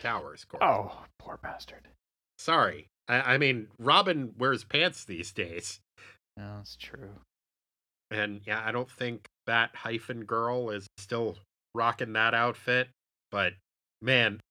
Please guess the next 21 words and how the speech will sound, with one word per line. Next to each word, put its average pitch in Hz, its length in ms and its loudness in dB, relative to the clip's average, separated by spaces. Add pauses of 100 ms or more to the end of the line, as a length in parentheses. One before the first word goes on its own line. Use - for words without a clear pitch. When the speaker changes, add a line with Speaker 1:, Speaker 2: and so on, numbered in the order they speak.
(120)
Speaker 1:
it 123 140 -2
is 120 140 0
so 127 260 0
nice 110 260 -2
to 101 140 -10
see 104 200 -10
John 110 320 -2
Gunark 101 420 -2
and 92 200 -10
Lilith 113 420 -4
and 76 140 -16 (260)
even 185 340 -4
Golden 143 420 2
Eagles 131 500 -2
there. 123 640 2
Y-, 101 160 -12
you 110 120 -4
got 123 280 2 (420)
Beast 135 420 -8
Boy, 120 520 0 (120)
who, 180 260 -10